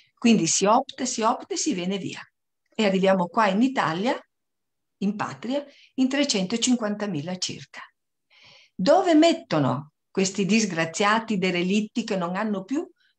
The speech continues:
assolutamente niente? Tanti arrivano solo con una valigia e niente altro, si possono portare via una cifra ridicola se hanno dei soldi in banca. Quindi, eh, arrivano e li mettono nei campi di raccolta profughi,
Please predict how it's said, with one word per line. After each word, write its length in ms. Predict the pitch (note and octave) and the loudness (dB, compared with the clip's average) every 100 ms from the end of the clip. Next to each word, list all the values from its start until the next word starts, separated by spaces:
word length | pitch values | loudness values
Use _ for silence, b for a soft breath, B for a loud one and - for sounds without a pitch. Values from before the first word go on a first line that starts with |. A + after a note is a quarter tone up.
| _ | _
assolutamente 760 | A3+ C#4+ C4+ C4+ B3+ D#3+ F#3+ | -10 -8 -8 -6 -6 -6 -6
niente? 480 | G#3+ D3 C3 C3+ - _ _ _ _ _ _ _ _ | -4 -4 -6 -8 -18 _ _ _ _ _ _ _ _
Tanti 380 | A3+ C#4+ C#4+ B3+ | 0 2 2 2
arrivano 460 | G3 C4+ B3+ G3+ | 2 2 2 2
solo 380 | F#3+ D4 D4+ B3 | 2 2 2 0
con 180 | G#3+ G#3 | -2 0
una 220 | C4+ A3 | 2 2
valigia 440 | B3+ D4 E4 F#4 F#4 b b _ | -2 -2 -4 -6 -8 b b _
e 120 | A#3+ | -2
niente 340 | A3+ C4+ C4 | -2 -2 -6
altro, 320 | D#4+ C3+ D3 E3+ | -6 -6 -8 -10
si 160 | G#3+ | -6
possono 360 | B3 B3 A#3+ A3+ | -4 -2 -2 -2
portare 320 | A#3+ A#3 C4 | -4 -2 -2
via 120 | C4+ | 0
una 180 | C#4+ A3+ | 0 0
cifra 360 | - A#3+ A#3+ A#3+ B B - | -2 -4 -6 -8 B B 0
ridicola 640 | A3+ B3 C#4 C4 G3 D#3 | 4 6 6 4 2 0
se 140 | D#3 - | 0 0
hanno 200 | F3+ D#3+ | 0 -2
dei 140 | E3 | -4
soldi 360 | - D#3 D3 D3 | -2 -2 -2 -2
in 80 | C#3 | -4
banca. 380 | C3 - - - _ _ _ _ - B B B B B B B _ _ | -6 -10 -16 -20 _ _ _ _ -20 B B B B B B B _ _
Quindi, 560 | E4+ D4+ G#3 D#3+ D3+ - _ | 4 6 6 2 -2 -8 _
eh, 440 | A3 G#3 F#3+ G3 | 2 4 2 0
arrivano 760 | A#3 A#3+ A#3 B3+ D4+ F4+ G#4+ - | 0 2 6 6 6 2 0 0
e 140 | D#4 | 0
li 120 | F4+ D#4+ | 2 2
mettono 480 | F3 E3 C4+ D#4 | 2 0 -2 -2
nei 180 | E4+ E4+ | -4 -6
campi 440 | - E3 E3 - C4+ | -2 -2 -2 -4 -4
di 100 | C4+ | -4
raccolta 580 | D4 C#4+ - C3 C3+ G3 | -6 -6 -8 -6 -8 -10
profughi, 640 | C#3+ - - C3+ C3+ | -12 -12 -10 -6 -6